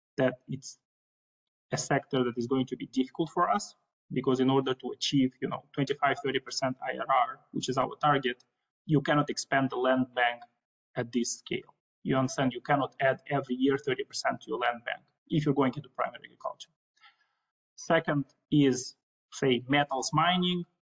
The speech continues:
That was a sector dominated by strong existing players. I think Andrei knows more about this, you know, so <laughs> we didn't want to, to mess up with the big boys there. So by method of exclusion, we had to focus on the technology sector.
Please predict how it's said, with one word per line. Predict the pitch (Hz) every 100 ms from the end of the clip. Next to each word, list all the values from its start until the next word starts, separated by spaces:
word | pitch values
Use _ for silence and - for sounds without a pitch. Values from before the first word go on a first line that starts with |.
| _ _ _ 190
That | 139 135
was | 135 131
a | 131
sector | - 131 _ 123 117 _ -
dominated | 143 135 131 120 - -
by | - 120 -
strong | - - 147 143
existing | 131 123 156 - -
players. | - 160 170 160 147
I | 127
think | - 127 - -
Andrei | 127 131
knows | 131 -
more | 156 170
about | 156 147 147
this, | 151 139 - _ _ _ -
you | 135
know, | 135
so | - 135 127
<laughs> |
we | 165 151
didn't | 147 139 131
want | 127 131
to, | - - _
to | 131
mess | 127 120 -
up | 120
with | 127
the | 117
big | 117 113
boys | 117 - -
there. | - - _ _ _ _
So | - 151 147 - _
by | 156 156
method | 180 180 175
of | 156
exclusion, | 147 - 180 175 170 160 -
we | 156 147
had | 156 160
to | 160
focus | 151 147 139 143
on | 135
the | 123
technology | - 127 120 -
sector. | - 120 - -